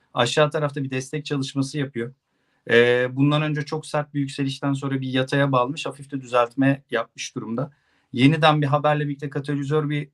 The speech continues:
yukarı hareket başlayabilir ama mutlaka altmışın üzerindeki kapanıştan sonra onu deneyin. Ee,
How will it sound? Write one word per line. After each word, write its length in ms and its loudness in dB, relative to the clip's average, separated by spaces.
yukarı 340 2
hareket 380 2
başlayabilir 440 -2
ama 180 0
mutlaka 560 2
altmışın 360 -2
üzerindeki 460 -8
kapanıştan 560 -2
sonra 220 -4
onu 220 -12
deneyin. 340 -18
Ee, 420 2